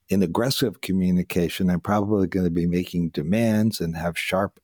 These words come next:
edges, which is going to alienate people from capably listening to me. So what we're doing in these four steps is structuring a way of communicating, whether it's with family members, medical professionals,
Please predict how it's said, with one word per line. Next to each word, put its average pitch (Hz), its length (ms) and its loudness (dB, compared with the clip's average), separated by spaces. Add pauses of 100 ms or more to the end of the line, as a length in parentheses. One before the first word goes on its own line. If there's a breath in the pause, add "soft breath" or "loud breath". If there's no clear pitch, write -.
edges, 101 500 -2
which - 240 -8
is 95 120 -6
going 95 340 -2
to - 180 -2 (100)
alienate 82 680 0
people - 480 -10 (120)
from 78 380 -10 (320)
capably 76 640 -4
listening 76 600 -4
to - 180 -10
me. - 240 -18 (240 loud breath)
So - 160 -4
what 123 240 0
we're 160 120 2
doing 95 540 0
in 87 140 -2
these 87 220 -2
four 90 320 -2
steps - 760 -6 (760)
is 87 260 2
structuring 101 840 0
a 101 120 0
way 87 480 4
of - 180 -8
communicating, 107 840 0
whether 76 340 0
it's - 180 -10
with - 140 -8
family 113 480 2
members, 98 680 2
medical 98 540 -4
professionals, 85 1120 -4